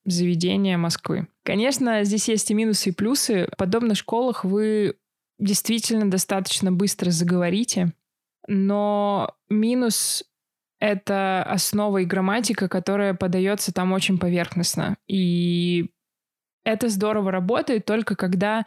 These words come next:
у вас как раз-таки немножко размытые цели, и вы немного не понимаете, зачем вам нужен язык. И вот самая популярная <laughs> цель, которую встречала я у студентов, это "хочу уметь, а,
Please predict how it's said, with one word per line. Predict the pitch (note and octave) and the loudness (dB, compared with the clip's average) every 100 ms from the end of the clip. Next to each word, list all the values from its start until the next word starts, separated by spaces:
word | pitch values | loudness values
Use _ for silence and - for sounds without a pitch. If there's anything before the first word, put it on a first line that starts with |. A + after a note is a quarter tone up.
| - | -2
у | |
вас | F#3+ G3+ G#3+ - | 0 0 0 -2
как | G3 - | -4 -2
раз-таки | G3 A3 A3+ - G3 G#3+ | -2 0 -2 -2 -2 0
немножко | G3+ F#3+ G#3+ C4 - G3 | 2 2 2 -2 -2 -2
размытые | F#3+ F#3+ G#3 A#3 A3+ G#3 | 2 2 2 0 0 -2
цели, | - G#3+ B3+ C4+ | 0 0 0 0
и | A3+ | 0
вы | A3+ | 0
немного | B3 A3+ G#3+ A#3 A3+ | 0 2 2 2 2
не | A3+ B3 | 2 0
понимаете, | A#3+ A#3 G#3 G3+ G#3+ G3+ G3 | 0 2 2 2 0 0 0
зачем | F#3+ - G3 | 0 0 0
вам | F#3+ F#3 | 2 2
нужен | F#3+ F#3 | 2 2
язык. | F#3 F#3 F3 B3 - - | 2 2 0 -2 -4 -6
И | G#3 G#3 G3+ | -2 0 2
вот | G3+ F#3+ - | 0 -2 -4
самая | - A#3 A3 G3 | -2 0 0 0
популярная | F3 F#3+ G#3 G#3+ G3+ F3+ F3+ E3 | 0 -2 0 0 0 0 0 0
<laughs> | |
цель, | F3 - F3+ E3+ | 0 0 0 0
которую | F#3+ F3 F#3+ F3+ | -2 0 0 0
встречала | - F#3 F3 F#3 F3 | 0 -2 -2 0 2
я | F#3 F3 E3+ | 2 2 0
у | E3+ | 0
студентов, | - F3 G3+ C#4+ C4+ F#3+ | 0 0 0 0 0 0
это | F#3+ F3+ F3+ E3+ | -2 -2 0 0
"хочу | - F#3 - G#3 | 0 -2 0 0
уметь, | F#3+ G3 B3 A3+ - | 2 2 0 -2 -2
а, | G3 F3 E3+ E3 E3 D#3+ D#3 | 0 0 2 0 0 0 -2